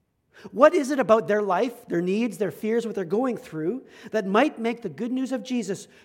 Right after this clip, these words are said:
good to them? And, and that might be different with different people. Which is why I think he says, "Let your conversations always be full of grace, seasoned with salt, so that you may know how to answer everyone."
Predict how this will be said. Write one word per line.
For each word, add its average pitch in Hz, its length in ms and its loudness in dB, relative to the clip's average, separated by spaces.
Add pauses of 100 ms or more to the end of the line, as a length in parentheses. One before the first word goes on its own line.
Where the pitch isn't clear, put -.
(120)
good 220 220 0
to 220 120 0
them? 170 280 -4 (180)
And, 233 120 0
and 240 140 2
that 311 100 2
might 285 160 -2
be 226 120 -4
different 233 360 -6
with 165 160 -8
different 185 300 -8
people. - 380 -10 (2000)
Which 208 160 -2
is 226 60 -6
why 247 200 8
I 233 80 4
think 254 220 -2
he 226 100 -2
says, 220 380 2 (160)
"Let 208 120 2
your 240 100 -6
conversations 247 680 0
always 226 320 4
be 220 100 -2
full 240 200 0
of 165 100 -2
grace, 170 420 2
seasoned 226 380 -4
with 240 120 -4
salt, 196 340 -2
so 190 80 -10
that 190 160 -4
you 214 160 -2
may 214 160 6
know 214 140 6
how 208 120 6
to 202 160 2
answer 190 380 -2
everyone." 233 580 0